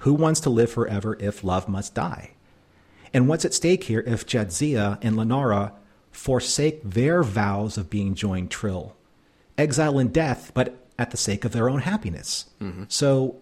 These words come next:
Speaker 1: is true love worth the price of immortality? And what does that orm-, immortality bring you in the end? Does it bring you true happiness because you extend all of this life experience?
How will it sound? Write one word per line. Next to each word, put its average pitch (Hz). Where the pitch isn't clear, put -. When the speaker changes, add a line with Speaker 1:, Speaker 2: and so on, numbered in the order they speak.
Speaker 1:
is 143
true -
love 135
worth 143
the 135
price 113
of 117
immortality? 120
And 135
what 156
does 135
that 151
orm-, 127
immortality 143
bring 156
you 110
in 123
the 110
end? 131
Does -
it 110
bring 123
you 104
true 127
happiness 120
because 107
you 107
extend 123
all 120
of 113
this 120
life 117
experience? 131